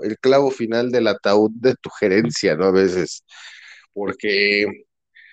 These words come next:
cuando no tienes eso, esa reflexión y piensas que por poner más acciones de control vas a poder corregir el rumbo,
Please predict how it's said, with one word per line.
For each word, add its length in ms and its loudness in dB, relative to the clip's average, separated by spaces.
cuando 500 2
no 500 2
tienes 640 0
eso, 420 -2
esa 760 0
reflexión 1080 0
y 120 -8
piensas 520 -4
que 120 -6
por 440 -8
poner 380 2
más 720 0
acciones 1080 0
de 160 2
control 760 -2
vas 360 -2
a 60 -2
poder 640 0
corregir 840 0
el 160 0
rumbo, 680 -2